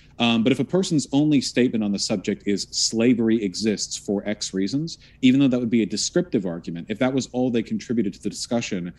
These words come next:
it would still serve the role of a soft prescriptive argument in favor of the institution. Because when something exists and has the capacity to be changed, an acceptance of and passive defense of the purpose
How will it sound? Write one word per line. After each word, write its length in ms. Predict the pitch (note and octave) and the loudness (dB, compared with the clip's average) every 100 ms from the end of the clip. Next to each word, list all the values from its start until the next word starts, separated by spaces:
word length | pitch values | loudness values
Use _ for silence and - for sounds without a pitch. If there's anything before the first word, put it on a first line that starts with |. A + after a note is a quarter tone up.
| - - | -8 -2
it 60 | |
would 180 | A#2 A#2 | 0 0
still 260 | - C3+ B2 | 0 0 0
serve 360 | - B2 G#2+ | 0 0 2
the 80 | G#2+ | 0
role 420 | G2+ A#2 A#2+ A2+ | 0 2 4 2
of 120 | G2+ | -2
a 40 | G2 | -4
soft 480 | - A#2 G#2 - - | -4 -4 -4 -8 -14
prescriptive 640 | - D#3 D#3 - A2 G2+ E2+ | 0 0 0 -2 -4 -4 -6
argument 400 | F#2 F2+ F#2+ G2+ | -8 -6 -8 -6
in 100 | G2 | -6
favor 300 | A2+ G#2 G#2 | -2 -2 -2
of 80 | |
the 120 | F#2 F#2+ | -4 -6
institution. 680 | F2 F2+ C3 A#2+ C#2+ - - - - | -6 -4 -2 -2 -6 -18 -20 -10 -2
Because 300 | A#2+ B2 A#2+ | 0 0 2
when 160 | C#3 | 2
something 340 | C#3+ D3 B2 A#2 | 2 -2 0 0
exists 540 | F#2 C#3+ A#2 - - | 0 0 0 0 -8
and 100 | G2+ | -6
has 160 | G#2+ G#2 | -6 -8
the 80 | G#2+ | -8
capacity 540 | F#2 A#2+ A#2 - G#2 | -8 -6 -4 -2 -4
to 80 | F2+ | -2
be 100 | F#2 | -4
changed, 640 | - D3+ A#2+ E2 E2+ - - - | -2 0 0 -2 -10 -16 -12 -4
an 100 | A#2+ | -2
acceptance 720 | A2+ - - D3+ - B2+ B2 - | -2 -2 -2 -4 0 -2 -2 -2
of 380 | C#3+ G2 F#2+ - - - | 0 0 -4 -10 -18 -6
and 200 | A2 - | -6 -4
passive 600 | - C#3+ C#3+ - B2 G#2 | -6 -4 -2 0 -2 2
defense 560 | D3 E3+ - A2 F#2+ G2+ | 2 4 0 -2 -2 -6
of 220 | F2+ - | -6 -6
the 80 | F#2 | -10
purpose 600 | - F3 F3 G2 - | -4 -4 -2 -2 -4